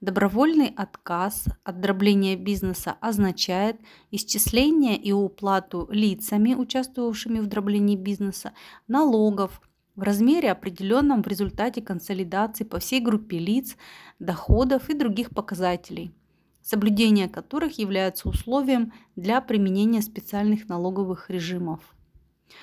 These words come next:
Добровольный отказ от дробления бизнеса без изменения организационной структуры бизнеса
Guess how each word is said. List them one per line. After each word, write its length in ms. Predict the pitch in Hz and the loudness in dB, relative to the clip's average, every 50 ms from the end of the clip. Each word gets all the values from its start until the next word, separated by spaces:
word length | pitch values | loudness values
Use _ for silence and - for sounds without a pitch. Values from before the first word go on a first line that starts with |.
| - - - - - - - - _ | -20 -20 -20 -20 -20 -20 -20 -20 _
Добровольный 680 | - - 208 214 247 247 233 254 269 254 240 226 214 214 | -4 0 2 4 4 4 6 6 6 6 6 4 4 2
отказ 500 | 214 214 - - 202 202 196 196 - - - | 2 0 -2 0 0 2 2 0 -4 -6 -6
от 180 | 208 190 185 | -6 -6 -4
дробления 560 | 180 202 202 190 202 202 202 196 190 185 180 | -2 -2 -2 0 2 2 2 2 2 0 -2
бизнеса 640 | 170 175 220 277 311 320 294 247 214 - - - - - | -2 -2 0 0 2 4 4 2 2 2 -2 -2 -2 -6
без 460 | - 196 190 214 226 220 202 180 - | -8 -4 0 2 2 2 2 0 -2
изменения 640 | - 196 180 180 208 202 202 202 202 190 185 185 | -4 -4 -2 2 4 4 6 4 4 2 2 0
организационной 800 | 175 175 170 180 175 180 175 170 - - - 190 190 185 185 180 175 | -2 -2 -2 -2 -2 -2 -2 -4 -8 -8 -4 -4 -2 -2 -2 -4 -6
структуры 560 | - - - - - - - - 196 185 190 | -8 -10 -12 -12 -12 -14 -8 -6 -4 -4 -4
бизнеса 560 | 175 175 180 180 165 175 170 160 - - - | -4 -4 -6 -6 -6 -6 -8 -8 -10 -14 -16